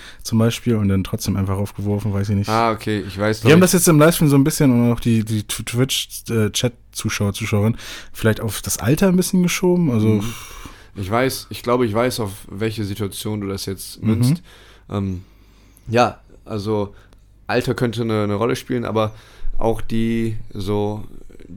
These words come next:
Speaker 2: die Matchups einfach verstehen. Ja,
Speaker 1: Ja.
Speaker 2: wir haben ein Team gehabt, was sehr stark war auf den großen Positionen, also da zwei gute Verteidiger hatte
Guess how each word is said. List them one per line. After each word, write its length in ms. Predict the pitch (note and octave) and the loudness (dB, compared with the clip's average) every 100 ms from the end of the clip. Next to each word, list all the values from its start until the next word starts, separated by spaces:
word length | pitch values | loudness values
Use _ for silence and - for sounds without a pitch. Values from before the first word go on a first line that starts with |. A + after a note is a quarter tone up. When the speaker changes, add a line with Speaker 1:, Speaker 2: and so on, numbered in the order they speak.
| - - - - - - | -18 -20 -20 -20 -10 -2
Speaker 2:
die 60 | |
Matchups 440 | A#2+ E3+ - G2+ G2 | 0 0 -2 -6 -6
einfach 220 | G2+ F#2+ | -6 -6
verstehen. 440 | G2 - G2 F#2 - - - | -8 -6 -4 -4 -10 -16 -2
Ja, 120 | A2 | 2
Speaker 1:
Ja. 100 | A#2+ | 2
Speaker 2:
wir 100 | A2 | 2
haben 220 | A2 A2 G#2 - - - | 0 -2 -8 -16 -20 -12
ein 120 | G2+ | -10
Team 240 | - C3+ C3 | -4 0 2
gehabt, 340 | B2 A#2+ G#2 | 0 -2 -4
was 340 | G#2 G2+ - - | -6 -4 -8 -12
sehr 340 | G2+ F#2 A2 A2+ | -10 -4 -2 -4
stark 400 | - G#2+ A2 - | -4 -2 -2 -4
war 100 | G#2 | -6
auf 120 | G2+ | -6
den 260 | G2+ G2 - | -8 -10 -12
großen 360 | - A2 C3+ C3+ | -6 0 0 0
Positionen, 360 | B2+ B2 G#2+ G2 | -4 -4 -4 -6
also 80 | |
da 200 | G2 G#2+ G#2+ | -4 -4 -4
zwei 220 | - G#2 | -4 -4
gute 220 | G2 G2 | -4 -6
Verteidiger 460 | G2+ B2+ C3+ C3 A#2+ | -6 -4 -2 -2 -4
hatte 240 | A#2+ B2 | -6 -8